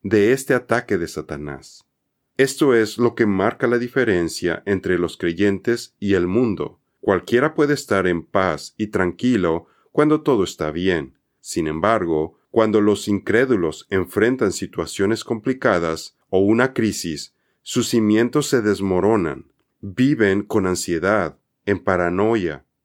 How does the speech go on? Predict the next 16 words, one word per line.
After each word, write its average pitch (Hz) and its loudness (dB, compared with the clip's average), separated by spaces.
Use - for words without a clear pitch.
y 127 0
sin 127 2
ninguna 110 2
paz. 107 -2
Los 127 0
incrédulos 135 0
andan 117 0
sin 110 0
la 98 2
armadura 95 0
de 101 -2
Dios 95 -4
y 113 -6
simplemente 127 2
resultan 117 0
abatidos 110 -2